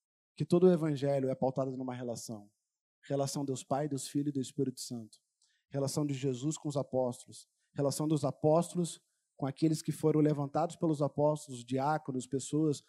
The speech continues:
para servir e propagar o reino. Toda, todo o evangelho é baseado numa relação. E nós temos uma relação aqui no capítulo dezoito.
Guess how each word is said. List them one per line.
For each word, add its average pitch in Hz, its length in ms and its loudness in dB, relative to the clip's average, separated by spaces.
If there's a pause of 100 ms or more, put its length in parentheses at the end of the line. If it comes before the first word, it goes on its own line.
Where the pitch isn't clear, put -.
(160)
para 143 160 -2
servir 147 540 0
e 151 40 4
propagar 139 460 0
o 131 60 2
reino. 127 400 -6 (440)
Toda, 170 520 6 (600)
todo 165 260 8
o 175 60 10
evangelho 143 640 2 (220)
é 135 60 -4
baseado 131 680 0
numa 131 180 -4
relação. 117 640 -8 (760)
E 139 60 -2
nós 160 140 6
temos 196 280 6
uma 180 140 6
relação 170 460 6
aqui 175 340 4
no 151 100 2
capítulo 175 400 4
dezoito. 160 600 8